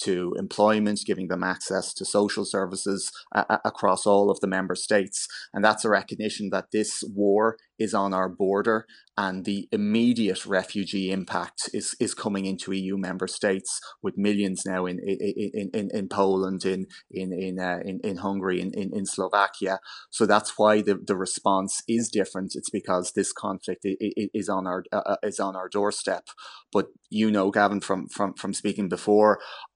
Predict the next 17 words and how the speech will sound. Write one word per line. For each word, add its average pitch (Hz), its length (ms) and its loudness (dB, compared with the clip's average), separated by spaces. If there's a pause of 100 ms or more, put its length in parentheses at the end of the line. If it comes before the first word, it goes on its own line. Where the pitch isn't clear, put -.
(160)
I, 104 380 4
I, 107 60 4
I 104 140 6
and 98 340 -2
this 101 220 -4
government 104 400 -2
recognise 98 840 -2 (300)
the 92 340 -4
failure 104 440 4
of 95 200 -2
the 98 80 4
direct 98 360 2
provision 95 380 -2
system 95 460 -4
in 92 80 -8
terms 92 400 -6
of, 92 160 -4